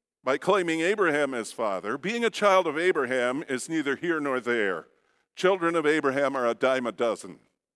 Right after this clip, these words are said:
God can make children from stones if he wills. What counts is your life. Is it green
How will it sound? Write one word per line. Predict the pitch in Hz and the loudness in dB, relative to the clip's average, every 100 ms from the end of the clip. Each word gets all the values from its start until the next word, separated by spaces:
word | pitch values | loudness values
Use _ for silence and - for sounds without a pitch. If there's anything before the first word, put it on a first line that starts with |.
| _ _ _ _ _ _ _ | _ _ _ _ _ _ _
God | - 156 185 | 2 6 6
can | - 175 | 2 -2
make | 165 156 | -2 -4
children | - 180 165 147 | -2 -2 0 -4
from | - 139 | -4 -8
stones | 104 - - 202 180 143 110 | -6 -4 2 2 2 -2 -6
if | 104 | -8
he | 110 | -8
wills. | 107 131 113 107 117 - - _ _ _ _ _ _ _ _ _ _ | -4 0 2 2 -2 -8 -20 _ _ _ _ _ _ _ _ _ _
What | - - | -20 -14
counts | - 147 147 - - | -10 -8 -8 -10 -12
is | 98 | -10
your | 95 | -8
life. | 95 110 120 64 - - _ _ _ _ _ _ _ _ _ _ _ _ _ _ | -8 -8 -10 -14 -18 -20 _ _ _ _ _ _ _ _ _ _ _ _ _ _
Is | 110 113 | -10 -8
it | 131 | -8
green | 110 151 165 175 180 208 | -6 -4 -2 -2 -4 -6